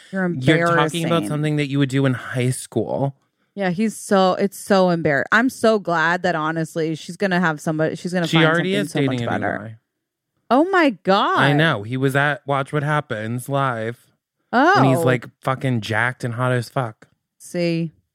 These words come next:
Speaker 2: 'Cause Andy was like, "I heard you're seeing a new guy. Like, how is it?" And she's like, "Well, I don't wanna say too much, but we'll just say I'm very happy and very satisfied."
Speaker 1: <laughs>
Speaker 2: But I just,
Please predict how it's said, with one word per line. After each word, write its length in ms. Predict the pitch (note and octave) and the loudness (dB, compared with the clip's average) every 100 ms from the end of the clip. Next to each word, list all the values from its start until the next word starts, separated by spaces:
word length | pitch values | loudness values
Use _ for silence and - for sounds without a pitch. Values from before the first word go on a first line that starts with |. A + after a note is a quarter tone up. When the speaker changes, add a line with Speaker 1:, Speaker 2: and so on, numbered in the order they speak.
| _ _ - | _ _ -2
Speaker 2:
'Cause 180 | D#3 C#3+ | 0 2
Andy 320 | C#3+ C#3+ C#3+ | 0 2 2
was 180 | C#3 C#3 | 0 2
like, 220 | C3 B2+ | 0 2
"I 120 | C3 | 0
heard 180 | C3 C3 | 0 -2
you're 100 | C3+ | -4
seeing 220 | C3+ B2 | -4 -4
a 20 | |
new 160 | A2+ G#2+ | -4 -4
guy. 420 | G#2+ C3 B2+ B2 | -2 0 0 -2
Like, 200 | A#2 A2 | -6 -10
how 180 | B2 A#2+ | -6 -4
is 80 | A#2 | -4
it?" 20 | A#2 | -6
And 100 | A2+ | -8
she's 80 | |
like, 140 | B2 A2+ - - - | -10 -10 -16 -20 -4
"Well, 80 | D3+ | 0
I 60 | D#3 | 2
don't 160 | E3 | 2
wanna 160 | F#3 G3+ | 2 0
say 140 | G3 | -2
too 220 | F3+ E3+ | -2 0
much, 340 | D#3 C3+ B2+ - | 2 0 -2 -4
but 100 | B2+ | -2
we'll 160 | C3 | -2
just 220 | B2+ C3 - | -2 -4 -2
say 120 | B2+ | 0
I'm 140 | A#2+ | 0
very 300 | A#2+ B2 C3 | 0 0 0
happy 360 | B2 B2 A#2 B2+ | 0 -2 -2 -4
and 140 | G#2+ | -4
very 380 | G#2 A2 G#2+ G#2 | -2 -2 0 -4
satisfied." 800 | G#2+ G2 G2 G2 - F2 E2 - _ _ _ _ - | -4 -4 -4 -8 -8 -8 -8 -14 _ _ _ _ -12
Speaker 1:
<laughs> 100 | D#3 - D#3+ - - - | -10 -10 -14 -16 -20 -14
Speaker 2:
But 420 | A#2 A#2+ A2+ G#2 - | -2 0 0 -2 -2
I 140 | B2+ | -4
just, 480 | B2 B2 A2 - - | 0 -2 -2 -10 -12